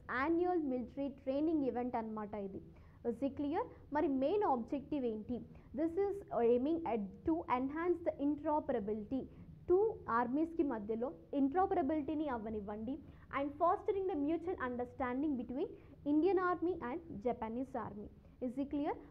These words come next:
మరి ఇది ఎలాంటి geographical locations and regions-లో కండక్ట్ చేస్తున్నారు అంటే this is will be focusing on operations in jungles, semi-urban, urban terrains. Is it clear? ఈ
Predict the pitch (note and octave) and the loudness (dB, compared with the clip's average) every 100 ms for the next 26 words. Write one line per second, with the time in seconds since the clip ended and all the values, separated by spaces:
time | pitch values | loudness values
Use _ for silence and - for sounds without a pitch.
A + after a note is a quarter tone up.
0 | - D4+ F4 F#4 C4+ C4+ F#4+ A4+ D#4 D#4 | -4 0 0 0 0 2 2 2 4 2
1 | C4+ D4 D4 D#4 C#4+ A#3 C4+ E4 E4+ F#4+ | 2 0 0 0 0 0 0 0 2 0
2 | G4+ C4+ C4 A3 C4+ C4+ C#4 B3+ A3 A#3+ | 2 2 0 0 -2 0 -2 -2 -2 -4
3 | A#3+ A#3+ A#3+ - A#3+ A#3 A3 G#3 A3 F4 | 0 -2 -2 -8 -6 -4 -4 -6 -6 -6
4 | - - - - D4 G#4+ G#4+ G#4 C4+ D4+ | -6 -14 -20 -6 0 2 4 2 2 0
5 | C4 E4+ D#4 D4 E4 E4 E4 E4 B3 B3 | 0 0 0 0 -2 2 2 4 2 4
6 | C#4 C#4+ D#4 D4 D4+ A#3+ A#3+ A3+ A#3+ G4 | 0 0 0 2 2 4 2 2 4 4
7 | - - - - - - - D#4+ E4 G4+ | 2 -10 -20 -20 -20 -18 0 2 4 2
8 | D#4+ A#3 A#3+ F#4+ - - - - - B3 | 2 0 0 -2 -6 -18 -20 -16 -4 -2
9 | G#3 A#3 G#4 - A#3 G#3 F#3+ - - - | 0 0 0 -2 -4 -2 -4 -8 -12 -4
10 | A#3+ C4 B3+ C#4 C#4 - - - - D4+ | -2 -2 -2 -2 -2 -4 -8 -18 -4 2